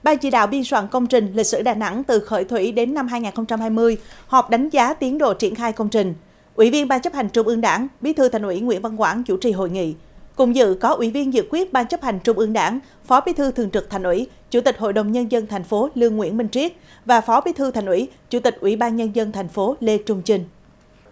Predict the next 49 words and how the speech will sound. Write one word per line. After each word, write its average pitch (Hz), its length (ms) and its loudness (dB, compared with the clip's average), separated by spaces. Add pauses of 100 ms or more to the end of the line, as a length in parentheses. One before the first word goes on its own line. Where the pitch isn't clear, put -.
(300)
Công 311 180 6
trình 269 160 8
lịch 233 120 4
sử 214 140 4
Đà 240 140 4
Nẵng 220 260 0
từ 233 200 4
khởi - 220 2
thủy 233 260 0
đến 254 180 4
năm 285 140 -2
hai 262 160 -4
nghìn 220 160 -4
không 233 100 -4
trăm 233 160 2
hai 226 120 0
mươi 233 240 4 (260)
đã 214 160 4
được 254 180 4
Ủy 214 160 4
ban 247 200 0
Nhân 247 160 0
dân 233 120 0
thành 202 140 -4
phố 285 200 0
ban 226 160 0
hành 202 240 -6 (100)
quyết 330 180 -4
định 190 340 0
về 214 220 2 (120)
việc 208 260 -4
phê 277 260 4
duyệt 214 260 4
dự 196 220 4
toán 214 180 0 (100)
kinh 240 160 4
phí 254 180 0
thực - 180 -2
hiện 185 200 2
nhiệm 185 160 -4
vụ 175 280 -2
khoa 269 100 2
học 240 160 -2
và 185 80 -4
công 220 220 -2
nghệ 196 120 -2
cấp - 220 -6
thành 190 120 -4
phố. 214 300 -2